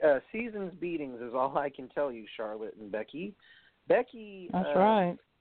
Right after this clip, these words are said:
Speaker 1: I mean, good Lord, Granny. I think
Speaker 2: <clears throat>
Speaker 1: she's not only broken one kendo stick, she broke two.
Speaker 2: Yep.
Speaker 1: Uh,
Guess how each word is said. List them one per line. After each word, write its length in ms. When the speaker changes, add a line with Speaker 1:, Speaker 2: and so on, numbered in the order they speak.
Speaker 1:
I 60
mean, 480
good 160
Lord, 380
Granny. 380
I 120
think 320
Speaker 2:
<clears throat> 420
Speaker 1:
she's 120
not 240
only 200
broken 440
one 340
kendo 300
stick, 160
she 120
broke 300
two. 480
Speaker 2:
Yep. 160
Speaker 1:
Uh, 320